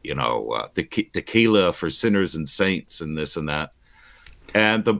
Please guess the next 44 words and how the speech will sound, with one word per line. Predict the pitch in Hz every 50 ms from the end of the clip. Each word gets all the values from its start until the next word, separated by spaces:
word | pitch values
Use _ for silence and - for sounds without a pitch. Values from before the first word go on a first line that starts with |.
| - _
the | - 113
proceeds | - 185 220 233 214 - - 147 131 123 -
are | 123 110
being | 98 117 117 113 110
used | 107 107 113 117 117 107 -
to | 117 107
fund | - - 104 98 98 98 80 -
ministries | 104 110 110 110 - - - 101 95 95 92 -
in | 92 87
San | - - 107 90 87 85
Diego | 85 82 92 101 107 113 101 95 92 90 87 85 82
Diocese | - 80 78 80 82 85 80 - - 82 78 - -
along | 87 80 80 82 85 82
the | 78 76
border | - 90 90 90 87 82 85 82
for | 76 - - 78 73 73 73 73
the | 69 71 69 69 67 65 67 -
refugees | - 85 82 - - 78 71 67 76 76 73 76 76 71 67 -
and | 69 69
the | 71 71 67 69 67 _ _ _ _ _ _ _
sort | - - 113 95
of | 76 -
cross-border | - - 117 107 101 - - - - 87 85 76 78 76
communities. | 73 - 90 98 110 120 110 92 69 60 58 64 69
And | 71 80
there's | 78 78 71
a | 73
big | 71 - - 80 71 67 -
problem, | - 92 95 101 104 - 76 69 65
of | 64 -
course, | - - 69 69 73 - -
with | 80 76 -
all | 71 65
these | - 76 73 - -
people | - 95 90 78 - 69 69
on | 69 67
the | -
borders | - 85 98 104 85 80 -
trying | - - 76 73 67
to | 71
get | 73 76
in. | 95 113 107 76 71 - _ _ _ - - - - - - - - - - - _ -
And | - 117 117 117 -
so | - 131 120 113 110 104